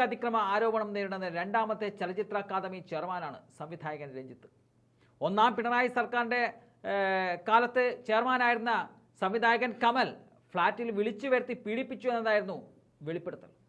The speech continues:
പദവിയിലിരിക്കെയാണ് കമൽ പീഡിപ്പിച്ചതെന്നായിരുന്നു ഇരയുടെ ആരോപണം. എ കെ ബാലനായിരുന്നു ഈ സമയം സാംസ്കാരിക മന്ത്രി. രണ്ട്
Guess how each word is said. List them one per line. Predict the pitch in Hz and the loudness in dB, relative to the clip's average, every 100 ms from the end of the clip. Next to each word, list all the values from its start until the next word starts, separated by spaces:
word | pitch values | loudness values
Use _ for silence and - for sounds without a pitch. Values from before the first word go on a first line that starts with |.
| _ _ _ _ _ - | _ _ _ _ _ 0
പദവിയിലിരിക്കെയാണ് | 208 247 302 285 269 277 269 233 - - - _ - | 4 4 2 0 0 2 4 4 0 -10 -20 _ -2
കമൽ | 214 240 233 | 0 0 0
പീഡിപ്പിച്ചതെന്നായിരുന്നു | 220 262 269 - 247 226 226 208 208 - 180 | -2 -2 -2 -2 -2 2 2 2 -2 -6 2
ഇരയുടെ | 202 196 175 | 4 4 2
ആരോപണം. | 165 180 160 - - _ _ _ _ _ _ - | 0 -2 -4 -10 -18 _ _ _ _ _ _ -8
എ | 180 | -2
കെ | 226 214 | 2 4
ബാലനായിരുന്നു | 190 220 240 226 196 165 - _ - | 4 4 2 0 -2 -8 -14 _ -8
ഈ | 185 196 | -6 -4
സമയം | 190 175 185 | -8 -10 -8
സാംസ്കാരിക | 170 - 170 160 151 | -10 -6 -6 -6 -10
മന്ത്രി. | 147 - _ _ - _ _ _ _ - 156 | -12 -16 _ _ -20 _ _ _ _ -2 4
രണ്ട് | 214 302 | 4 4